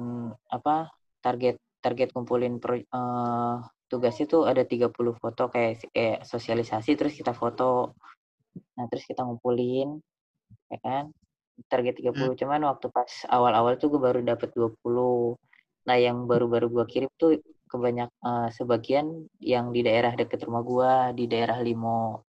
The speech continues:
Speaker 1: gitu.
Speaker 2: Tapi itu ini juga nggak sih, lu sambil kayak bagi-bagi, eh, like di sembako atau apa gitu untuk kegiatan
Speaker 1: Kalau sembako
Speaker 2: tersebut?
Speaker 1: sih, kalau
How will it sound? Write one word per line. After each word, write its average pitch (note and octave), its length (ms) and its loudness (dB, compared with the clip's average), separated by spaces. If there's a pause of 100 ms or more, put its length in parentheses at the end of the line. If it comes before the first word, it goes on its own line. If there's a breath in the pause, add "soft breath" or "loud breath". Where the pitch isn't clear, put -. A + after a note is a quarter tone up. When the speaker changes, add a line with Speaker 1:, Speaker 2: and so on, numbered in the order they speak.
(100)
Speaker 1:
gitu. G#2 400 -10 (1400)
Speaker 2:
Tapi C#3+ 240 -4
itu A#3 120 0 (440)
ini C3+ 160 0
juga C#3 320 0
nggak D#3+ 80 -6
sih, F#3+ 160 -4
lu F3+ 160 -4 (160)
sambil C3+ 400 -2 (400)
kayak B2+ 240 0
bagi-bagi, B2 560 -2 (720)
eh, B2+ 320 2
like B2 160 -4
di C3 160 -2
sembako B2 720 -2
atau A#2+ 160 -6
apa B2+ 400 -2
gitu C3 240 -6 (160)
untuk - 160 -12 (1700)
kegiatan B2 320 -4
Speaker 1:
Kalau B2+ 100 0
sembako B2+ 140 -4
Speaker 2:
tersebut? B2 400 0
Speaker 1:
sih, E3 160 -6 (1200)
kalau B2+ 320 -2